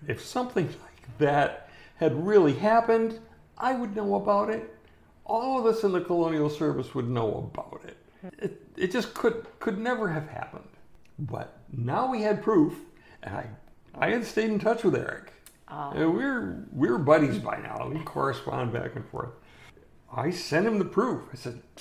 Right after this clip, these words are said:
Speaker 1: "These are Gallagher's telegrams." I mean,
Speaker 2: Wow.
Speaker 1: and he was just astonished. He says, "I don't understand how s-, something like that could have been kept that secret.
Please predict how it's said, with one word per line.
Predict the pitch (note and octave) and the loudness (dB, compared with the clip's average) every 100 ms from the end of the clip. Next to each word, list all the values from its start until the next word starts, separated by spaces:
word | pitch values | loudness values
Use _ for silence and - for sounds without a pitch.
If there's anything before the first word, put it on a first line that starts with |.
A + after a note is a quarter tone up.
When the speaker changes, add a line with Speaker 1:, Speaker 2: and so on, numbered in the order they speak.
| - - - - _ | -6 -6 -8 -20 _
Speaker 1:
"These | - B2+ F#3+ | -10 -8 -6
are | A#3+ G3 - _ | -8 -10 -16 _
Gallagher's | - E3 A3 G3 - - - - | -6 -4 -2 -2 -4 -8 -14 -14
telegrams." | - D#4+ D4 - - - - - - | -8 -6 -6 -10 -12 -12 -18 -20 -20
I | - | -14
mean, | D3+ D3 - _ _ | -14 -14 -18 _ _
Speaker 2:
Wow. | D#3+ E3+ C#3+ C#3 C#3+ _ - | -20 -16 -14 -16 -18 _ -8
Speaker 1:
and | A#2+ | -4
he | A#2+ C#3+ A#3+ | -2 -2 -2
was | G3+ A#2+ | -2 -4
just | A#2 - | -6 -6
astonished. | - - - A#2 B2 C3 A2+ - - | -8 -8 -4 0 0 0 -6 -12 -18
He | B2+ | -16
says, | E3 D3 - | -14 -14 -8
"I | E3 A3+ G#3+ - | -4 -2 -4 0
don't | G#3 G3+ - - | 0 0 -4 -2
understand | D3 B2+ C3 - - - A#3 F3+ C3 - _ _ _ _ _ | 0 0 -4 -6 -12 -8 -8 -8 -12 -18 _ _ _ _ _
how | - D3 | -4 -2
s-, | - - - | -4 -16 -20
something | - - A#3+ A#3+ G3+ | -10 -4 -2 -2 -2
like | F3+ D#3 | -2 -4
that | F3 E3+ - | -4 -6 -2
could | E3 | 0
have | D3+ | 2
been | D3 D3 | 2 2
kept | - F#3+ E3 A#2 | 0 -2 -2 0
that | F#3 A#3 - | 0 0 -4
secret. | - A#3 A3 - - | -4 -2 -2 -8 -12